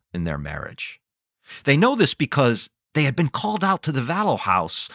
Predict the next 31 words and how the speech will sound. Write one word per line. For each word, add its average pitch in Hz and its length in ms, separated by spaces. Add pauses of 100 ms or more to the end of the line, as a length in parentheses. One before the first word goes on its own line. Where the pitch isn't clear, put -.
(140)
on 117 280
numerous 170 460
occasions. 139 680 (540)
Lori 190 340
was 123 180
certain - 640 (380)
that - 180
Charles 98 380
was 80 100
stepping 80 420
out. - 340 (260)
This, 202 300
though, 98 480
was 110 380
never 117 260
proven. 92 380 (880)
But 151 100
a 151 40
fact 214 320
that's 139 280
not 131 340
in 104 80
dispute. 78 460 (1600)
By 117 180
then, 147 260
Lori 127 420
had 110 240
taken 113 380
her 92 600 (220)
fangirling 95 1080
with 85 360